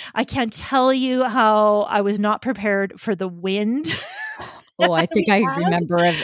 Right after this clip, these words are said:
Speaker 2: a good picture <laughs> with
Speaker 1: Oh,
Speaker 2: your
Speaker 1: my
Speaker 2: hair.
Speaker 1: goodness. Yeah, my hair. Everybody's laughing their heads off at my, like, jughead hair from the wind.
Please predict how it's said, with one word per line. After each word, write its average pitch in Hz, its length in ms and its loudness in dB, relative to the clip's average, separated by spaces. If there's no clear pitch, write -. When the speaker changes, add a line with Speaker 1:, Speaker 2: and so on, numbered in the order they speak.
Speaker 2:
a 165 140 0
good 165 240 -2
picture 170 460 -2
<laughs> - 40 -10
with 262 240 2
Speaker 1:
Oh, 254 60 4
Speaker 2:
your 262 220 4
Speaker 1:
my 254 120 -2
Speaker 2:
hair. 196 420 2
Speaker 1:
goodness. 294 300 -6
Yeah, 226 260 2
my 226 140 4
hair. 240 320 2
Everybody's 254 520 -2
laughing 226 580 2
their 233 140 0
heads 214 200 2
off 190 240 2
at 190 120 0
my, 190 220 0
like, 185 260 -2
jughead 214 560 -2
hair 196 380 0
from 196 180 -6
the 196 120 -2
wind. 190 400 -4